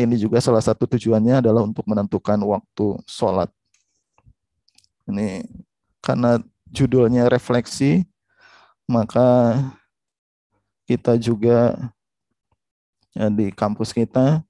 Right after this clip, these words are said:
ini kita membuat sebuah alat, ini namanya alat keyboard, alat ukur keyboard. Ya, di dalam alat ini, di dalamnya kita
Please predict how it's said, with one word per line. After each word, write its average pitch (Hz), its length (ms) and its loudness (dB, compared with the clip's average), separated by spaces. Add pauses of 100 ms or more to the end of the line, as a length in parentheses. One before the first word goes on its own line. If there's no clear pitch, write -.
(600)
ini 113 260 -2
kita 120 160 -2
membuat 117 400 0
sebuah 120 300 0
alat, 123 240 2 (420)
ini 117 160 0
namanya 110 480 -2
alat 107 220 -2 (760)
keyboard, 120 400 0 (1300)
alat 110 240 0
ukur 110 320 -2
keyboard. 123 400 -2 (480)
Ya, - 240 -4
di 135 80 2
dalam 123 400 4
alat 123 320 2
ini, 143 480 2 (1040)
di 127 160 0
dalamnya 127 480 2
kita 123 480 2